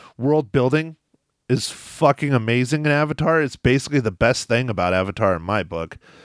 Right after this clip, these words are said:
I just wish James Cameron could come up with some better stories and not make 'em so long. Like, honestly, I understand we could use that backstory a little bit about how he had kids and all this other shit,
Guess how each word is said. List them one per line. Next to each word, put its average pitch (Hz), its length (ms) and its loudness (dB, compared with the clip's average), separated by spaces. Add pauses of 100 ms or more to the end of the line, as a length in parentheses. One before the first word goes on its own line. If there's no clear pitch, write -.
(440)
I 131 140 2
just 156 260 -2
wish 143 220 -2
James 131 260 -2
Cameron 127 320 0
could 110 160 -6
come 117 180 -2
up 113 140 2
with 127 80 -2
some 113 140 -4
better 123 200 4
stories 117 400 2
and 101 240 -8
not 123 200 2
make 135 160 2
'em 135 100 -2
so 131 180 0
long. 127 360 0 (440)
Like, 151 160 0
honestly, 180 540 0
I 156 160 2
understand 175 480 0
we 123 140 -2
could 147 180 -2
use 156 400 0
that 139 300 0
backstory 139 520 2
a 113 40 2
little 101 280 0
bit 151 300 0 (460)
about 117 260 2
how 135 80 4
he 139 100 4
had 117 200 0
kids 151 500 2
and 131 140 -2
all 131 100 2
this 131 220 0
other 139 180 2
shit, 156 380 0